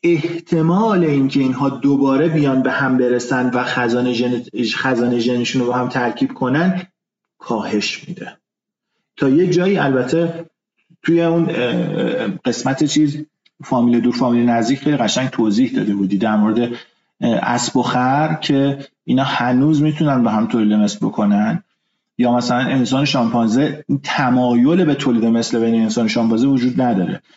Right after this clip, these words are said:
اما ما حدس می‌زنیم که احتمالاً تا دو سه میلیون سال پیش این، اه، ت-، تمایل و این امکان وجود داشته. یعنی، اه،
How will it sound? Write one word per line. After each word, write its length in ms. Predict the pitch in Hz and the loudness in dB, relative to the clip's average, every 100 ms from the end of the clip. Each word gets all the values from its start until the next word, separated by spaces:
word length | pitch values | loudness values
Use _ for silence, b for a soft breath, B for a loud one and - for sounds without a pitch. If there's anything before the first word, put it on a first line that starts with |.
| b | b
اما 360 | 151 202 202 190 | -2 0 -2 -2
ما 520 | - 135 156 170 - - _ - | 0 2 2 0 -4 -14 _ -10
حدس 380 | - 143 139 - | -4 -2 -2 -2
می‌زنیم 340 | 110 107 107 | 0 2 0
که 140 | 107 117 | 0 -4
احتمالاً 480 | - 120 113 131 139 | -4 -2 0 0 0
تا 300 | 143 127 - - | -2 -4 -8 -4
دو 120 | 110 | -4
سه 220 | - 135 | -2 0
میلیون 420 | 143 123 104 104 101 | 2 2 2 2 0
سال 340 | - 107 101 | 0 0 0
پیش 600 | 95 135 123 110 107 - B B B B _ _ - | 0 2 2 2 -2 -6 B B B B _ _ -2
این، 320 | 151 156 190 _ _ | 0 0 -2 _ _
اه، 380 | - 113 113 113 | -4 -2 0 -2
ت-، 600 | - - - - 117 107 | -6 -10 -8 -4 -4 -4
تمایل 680 | - 131 127 117 117 127 101 98 | -2 0 2 2 2 2 0 0
و 100 | 110 - | -2 0
این 280 | 165 170 - - _ _ | 0 0 -4 -20 _ _
امکان 720 | 143 135 127 127 - 160 170 | 0 2 2 0 0 2 4
وجود 340 | 147 117 120 82 | 4 2 0 0
داشته. 480 | - - - - - _ _ _ _ _ _ | -4 -6 -8 -10 -12 _ _ _ _ _ _
یعنی، 560 | 120 123 147 156 156 - _ - _ _ _ | -2 2 2 0 -4 -14 _ -20 _ _ _
اه، 380 | 131 123 117 | -4 -2 0